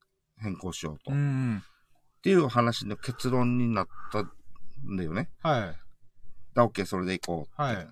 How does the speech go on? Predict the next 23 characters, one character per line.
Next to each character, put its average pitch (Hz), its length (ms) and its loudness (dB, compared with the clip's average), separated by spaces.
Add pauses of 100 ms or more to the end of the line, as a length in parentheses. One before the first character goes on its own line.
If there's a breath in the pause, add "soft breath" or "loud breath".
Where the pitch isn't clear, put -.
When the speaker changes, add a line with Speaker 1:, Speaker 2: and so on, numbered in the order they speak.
(140)
Speaker 1:
そ 147 540 0
う 139 40 -2
し - 80 -10
た 127 100 -4
時 95 320 -4
に、 104 340 0 (500 loud breath)
え - 40 -18
っ - 40 -14
と、 - 160 -10
S - 220 -2
君 82 240 -2
が、 90 300 2
Speaker 2:
は 127 160 0
い。 82 40 -6 (760)
Speaker 1:
「え、 165 140 2 (100)
あ 143 100 0
の、 139 380 0 (400)
秀 139 160 0
樹 - 60 -10
さ 101 140 -2
ん 92 60 -6
っ - 40 -10
て、 85 320 -2